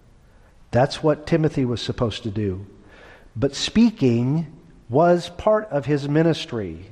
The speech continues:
the proclamation of the Word of God. So I'm sure he didn't hold back <laughs> any words there. Conduct, behavior, character. What do people see? You know, when we had,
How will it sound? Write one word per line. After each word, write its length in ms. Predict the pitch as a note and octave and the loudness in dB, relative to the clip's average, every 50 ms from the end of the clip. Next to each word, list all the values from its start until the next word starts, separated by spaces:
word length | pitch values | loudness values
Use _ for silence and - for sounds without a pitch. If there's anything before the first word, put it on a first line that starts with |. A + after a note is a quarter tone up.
| - - - | -18 -10 -6
the 120 | C3 A#2+ | -6 -4
proclamation 720 | - - E3 D#3+ D#3+ D#3+ - E3+ D#3+ D3 C#3 - D#3+ D3+ D3+ | -2 2 2 2 2 2 0 0 2 0 0 0 0 0 0
of 80 | D3 | 0
the 60 | D#3 | 0
Word 200 | C#3 C#3 D3+ D3 | 0 0 0 0
of 80 | D#3 C#3+ | 0 0
God. 340 | D3 F3 F#3 F#3+ C3+ - - - - - - _ _ _ _ _ _ _ _ _ _ _ _ _ _ _ _ _ _ _ - _ - _ _ _ _ _ _ _ | 0 0 0 -2 -6 -10 -12 -16 -20 -20 -20 _ _ _ _ _ _ _ _ _ _ _ _ _ _ _ _ _ _ _ -20 _ -20 _ _ _ _ _ _ _
So 200 | - - D3+ D3 | -2 0 2 2
I'm 100 | C#3+ C#3 | 2 2
sure 260 | C3 - F3+ F3+ F3 | -2 -2 0 0 0
he 160 | C#3 D#3 D3+ | 2 2 2
didn't 240 | C#3 D3 C#3+ D3 C3 | 2 2 2 2 0
hold 240 | G#2+ D3 D3+ C#3 B2 | 0 0 0 0 0
back 420 | B2 B2+ A#2+ B2 - - - - - | 0 0 0 0 -2 -4 -14 -10 -2
<laughs> 40 | - | 0
any 160 | C3 D3 A#2+ | 2 2 4
words 380 | B2+ C#3 B2 B2+ A2+ G#2+ G#2+ | 4 2 2 2 0 -2 -2
there. 340 | A#2+ B2 A2+ G2+ F#2+ F2+ - - - - - - - - - - - - - _ _ _ _ - _ - | 0 0 0 0 -2 -6 -8 -12 -18 -20 -20 -20 -20 -20 -20 -20 -20 -20 -20 _ _ _ _ -14 _ -4
Conduct, 680 | - F#3+ F#3 F#3+ F#3 C#3+ B2 G2+ F#2+ - - - - - - - - - _ _ _ _ _ _ - - - B2+ | 0 2 2 2 2 0 -2 -2 -4 -8 -14 -20 -20 -20 -20 -20 -20 -20 _ _ _ _ _ _ -20 -8 -2 0
behavior, 720 | C#3 B2 - D#3 E3+ E3+ E3+ D#3+ A#2 A2 G#2+ F#2 E2+ F2 F#2 F#2 - - - - - - - - - - - _ - | 0 0 2 2 2 4 2 2 0 -4 -8 -8 -10 -14 -16 -18 -20 -20 -20 -20 -20 -20 -20 -20 -20 -20 -20 _ -14
character. 760 | - - F3+ F3+ F#3 F3+ E3+ F3 - - G#2+ G2 F2+ F#2 F#2 - - - _ _ _ _ - - - - - | -6 0 0 2 2 2 0 -2 -4 -10 -8 -8 -10 -10 -14 -18 -20 -20 _ _ _ _ -20 -20 -16 -6 0
What 140 | D3+ G3+ | 2 2
do 100 | A#3 A#3 | 2 2
people 340 | A3+ - - F#3 - - D#3 | 0 -2 -4 -4 -4 -4 -6
see? 560 | - - - - G3+ D#3+ A#2+ F2+ D#2+ - - - - - - - - - _ _ _ _ - _ _ _ - - - - - - | -6 -6 -2 0 0 0 0 -2 -6 -10 -14 -18 -20 -20 -20 -20 -20 -20 _ _ _ _ -20 _ _ _ -20 -20 -20 -20 -8 0
You 100 | C#3 D3 | 2 4
know, 100 | E3 F#3 | 4 4
when 160 | F#3 F#3 F3 | 4 2 2
we 120 | F3 E3 C#3+ | 2 2 2
had, 540 | A#2+ D#3+ D#3+ D#3+ D#3+ D#3+ D#3 D3 C#3 - | 2 2 2 2 2 0 -2 -4 -8 -10